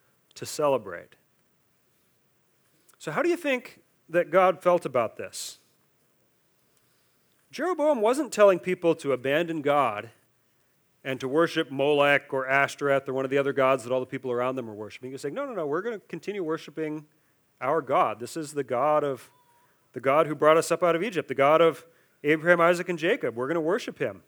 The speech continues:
He just wanted them to come to God in a different way. Were his changes to the way that God had instructed his people to come to him really all that important? Yes, they were important.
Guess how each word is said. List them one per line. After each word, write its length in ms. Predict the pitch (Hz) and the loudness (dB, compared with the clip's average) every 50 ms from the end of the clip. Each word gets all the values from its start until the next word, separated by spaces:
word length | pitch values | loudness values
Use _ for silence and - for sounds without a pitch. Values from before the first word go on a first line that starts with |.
| _ _ _ _ _ _ _ _ _ _ _ _ _ _ | _ _ _ _ _ _ _ _ _ _ _ _ _ _
He 80 | - 233 | -10 -8
just 180 | 277 330 - | -8 -8 -2
wanted 280 | 208 185 175 190 196 175 | 0 2 4 4 4 4
them 200 | 185 190 190 190 | 4 2 2 2
to 220 | 190 - - 175 - | -2 0 0 0 0
come 320 | - - - 196 240 262 | -2 -2 -2 -2 -2 -2
to 140 | - - 240 | -6 -8 -4
God 540 | 175 156 139 123 117 117 113 113 131 180 - _ _ _ _ _ _ _ _ _ _ _ _ _ _ _ _ _ | 0 2 2 2 2 0 0 -2 -4 -4 -8 _ _ _ _ _ _ _ _ _ _ _ _ _ _ _ _ _
in 120 | 147 147 | -2 -2
a 60 | 143 | -2
different 320 | 135 123 143 - 139 139 147 | -2 -4 -8 -8 -8 -8 -4
way. 320 | 214 302 302 160 98 - _ _ _ _ _ _ _ _ _ _ _ _ _ _ _ _ _ _ _ _ _ _ _ _ _ _ _ _ _ _ _ _ _ _ _ _ _ _ _ | -2 -2 -2 -2 -4 -8 _ _ _ _ _ _ _ _ _ _ _ _ _ _ _ _ _ _ _ _ _ _ _ _ _ _ _ _ _ _ _ _ _ _ _ _ _ _ _
Were 240 | _ 131 156 208 240 | _ -2 -2 -2 0
his 240 | 202 196 247 240 - | 0 -2 -4 -4 -6
changes 720 | - - - 190 190 208 220 196 190 220 208 208 202 - - | -8 -4 -2 0 0 0 -2 -2 0 0 0 0 0 -4 -8
to 120 | - 185 | -6 -2
the 100 | 156 156 | -2 -2
way 360 | 139 135 156 170 180 185 190 | 2 4 4 4 4 4 2
that 180 | 185 180 165 143 | 0 -2 -4 -2
God 360 | 131 143 147 156 165 170 165 | 0 2 6 6 6 6 4
had 120 | 147 156 156 | 2 -2 -4
instructed 580 | 151 143 - - - 160 165 160 - 185 156 | -4 -4 -6 -2 -2 0 0 0 -2 -6 -6
his 140 | 139 170 151 | -6 -8 -8
people 420 | - _ - 165 160 - - 196 | -10 _ -8 -8 -8 -6 -6 -6
to 120 | 180 - 160 | -6 -8 -8
come 200 | - - 151 165 | -6 -6 -6 -4
to 100 | 165 196 | -4 -6
him 120 | 196 175 143 | -6 -6 -6
really 300 | 131 156 202 247 240 214 | -6 -6 -6 -4 -4 -4
all 160 | 202 190 196 | -4 -4 -2
that 220 | 196 196 202 202 | -2 -2 -2 -4
important? 540 | 190 175 - - 170 180 - 339 370 339 _ _ _ _ _ _ _ _ _ _ _ _ _ _ _ _ _ _ _ _ _ _ _ _ _ _ _ _ _ _ _ _ _ _ _ _ _ _ _ _ _ _ _ _ _ _ _ _ _ _ _ _ _ _ _ | -6 -8 -10 -10 -10 -10 -12 -14 -16 -16 _ _ _ _ _ _ _ _ _ _ _ _ _ _ _ _ _ _ _ _ _ _ _ _ _ _ _ _ _ _ _ _ _ _ _ _ _ _ _ _ _ _ _ _ _ _ _ _ _ _ _ _ _ _ _
Yes, 300 | - 139 151 147 135 - | -12 -12 -10 -10 -12 -8
they 140 | - 131 127 | -6 -6 -4
were 180 | 139 190 220 | -2 -2 -2
important. 560 | 160 120 104 - 110 101 92 104 104 _ _ | -2 -4 -6 -10 -12 -12 -12 -16 -20 _ _